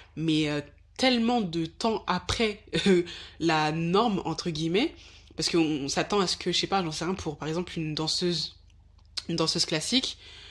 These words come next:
généralement, quand, euh, tu veux commencer la danse classique à, je sais pas, j'en sais rien, dix-sept ans, dix-sept ans, déjà, c'est un, c'est trop tard. Faut co-, faut avoir commencé à six, huit, euh, peut-être, euh, dix ans, et encore. Mais vraiment, dix-sept ans, pour certains, c'est trop tard. Dix-sept ans, tu n'as,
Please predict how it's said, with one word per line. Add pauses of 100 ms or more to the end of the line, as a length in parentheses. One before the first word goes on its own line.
(200)
généralement,
quand,
euh,
tu
veux
commencer
la
danse
classique
à,
je
sais
pas,
j'en
sais
rien,
dix-sept
ans, (360)
dix-sept
ans,
déjà,
c'est
un,
c'est
trop
tard. (300)
Faut
co-,
faut
avoir
commencé
à (640)
six,
huit,
euh, (340)
peut-être,
euh,
dix
ans,
et
encore. (500)
Mais
vraiment,
dix-sept
ans,
pour
certains,
c'est
trop
tard.
Dix-sept
ans,
tu
n'as,